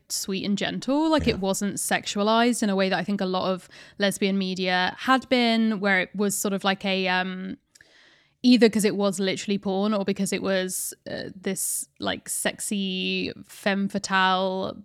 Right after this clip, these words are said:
Speaker 1: like, dark like, sexual psychological thriller element
Speaker 2: Yeah.
Speaker 1: to it. And so that was, I think, for me as well, like, one of the first times I'd seen those kind of relationships that felt like it was,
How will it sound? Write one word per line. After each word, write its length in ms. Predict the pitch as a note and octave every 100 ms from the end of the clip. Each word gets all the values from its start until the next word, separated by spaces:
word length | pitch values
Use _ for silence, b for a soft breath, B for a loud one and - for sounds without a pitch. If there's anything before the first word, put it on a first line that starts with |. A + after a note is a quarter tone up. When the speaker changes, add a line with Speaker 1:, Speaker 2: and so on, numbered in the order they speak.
| -
Speaker 1:
like, 280 | F#3+ F#3 - -
dark 680 | G3 F#3+ F#3+ - - - - - - _
like, 220 | F#3+ F3+ -
sexual 500 | - F#3 - G3+ F#3+
psychological 580 | - F3+ F#3 F#3 F#3+
thriller 420 | F3+ - F3+ F#3+ G#3
element 560 | - A3 A3+ C4+ C4+ -
Speaker 2:
Yeah. 60 | C#4+
Speaker 1:
to 20 |
it. 220 | E4 E4+ - B B B
And 100 | G#3+
so 140 | A3+
that 220 | A#3 C4
was, 160 | C#4 A#3+
I 120 | G#3
think, 200 | A3+ A3
for 80 | G3
me 200 | G3+ A#3+
as 100 | G#3
well, 100 | A3
like, 140 | F#3+
one 140 | G3+ G3
of 80 |
the 60 | G3
first 260 | G3 F#3+ -
times 220 | G3 F#3+
I'd 180 | F#3 F3+
seen 220 | - G3
those 160 | F#3
kind 140 | - F#3+
of 100 | F#3
relationships 500 | F#3 F#3 F#3 G3 -
that 120 | F3+
felt 260 | - F#3 F3
like 180 | F#3 G3+
it 80 |
was, 520 | - F#3 F3+ F3+ -